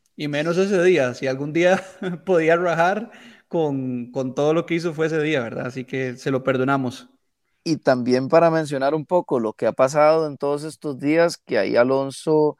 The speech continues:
Speaker 2: hacía unas declaraciones, eh, defendiendo un poco a Max y atacando a la prensa británica, que decía que ponía siempre a los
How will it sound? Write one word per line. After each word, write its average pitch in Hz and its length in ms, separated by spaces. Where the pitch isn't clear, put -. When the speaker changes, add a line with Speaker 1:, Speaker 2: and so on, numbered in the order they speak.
Speaker 2:
hacía 123 320
unas 135 180
declaraciones, 135 1120
eh, 110 560
defendiendo 120 560
un 135 100
poco 147 580
a 123 80
Max 127 680
y 110 280
atacando 120 840
a 131 80
la 117 420
prensa 131 380
británica, 143 640
que 135 120
decía 117 500
que 131 240
ponía 117 400
siempre 135 560
a 101 160
los 110 420